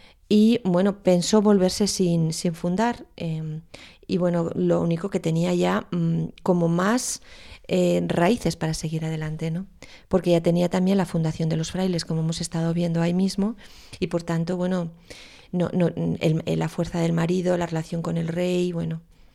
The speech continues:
Es decir, ha habido dos, dos, dos venganzas muy duras de, de la princesa de Boli con relación a la santa. La primera, que es el co-,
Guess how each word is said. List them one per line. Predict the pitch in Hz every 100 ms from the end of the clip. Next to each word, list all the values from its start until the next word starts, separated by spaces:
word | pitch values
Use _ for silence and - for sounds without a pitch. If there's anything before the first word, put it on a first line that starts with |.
| - - - - - - - _ -
Es | 208
decir, | 214 196
ha | 190
habido | 190 208 202
dos, | 196 196 - - - - -
dos, | 208 196 208 202
dos | - 190
venganzas | 202 196 190 185
muy | 175 170
duras | 175 170 165
de, | 165 165
de | 160
la | 165
princesa | 170 180 175
de | 165 165
Boli | 165 165
con | -
relación | 165 156 - 160
a |
la | 160
santa. | - 185 196 247 - - - _ - -
La | 170 165
primera, | 170 170 175 170
que | 175
es | 175 - - - - - -
el | 180
co-, | 180